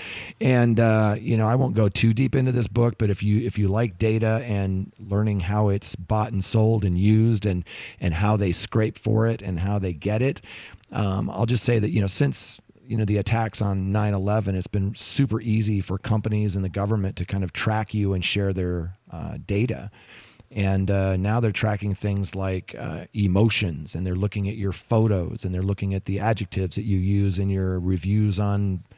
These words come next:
you know, uh, online. So there's a ton of data out there on you, and they're using it,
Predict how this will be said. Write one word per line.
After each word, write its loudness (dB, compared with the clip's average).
you 0
know, -2
uh, -12
online. 0
So 2
there's 4
a 4
ton 4
of 2
data 2
out 2
there 2
on 2
you, 2
and 0
they're 0
using 0
it, -2